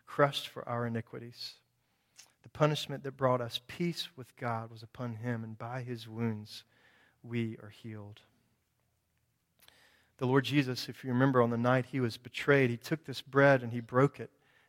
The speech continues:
And after he had given thanks, he said, "This is my body, and it's broken,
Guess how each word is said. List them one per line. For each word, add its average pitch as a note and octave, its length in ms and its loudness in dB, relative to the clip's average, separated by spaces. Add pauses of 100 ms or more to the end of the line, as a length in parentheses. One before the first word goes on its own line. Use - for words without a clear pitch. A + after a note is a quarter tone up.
And B2+ 100 -2
after D3+ 260 2
he C3+ 140 0
had B2+ 140 2
given C#3+ 280 2
thanks, A#2+ 380 -4
he B2+ 80 -14
said, A#2 360 -4
"This F#3+ 460 -4
is D3+ 380 -4
my A#2 380 -8 (560)
body, B2 560 -4 (760)
and D#3+ 100 -10
it's F#3 80 -10
broken, C3+ 520 -6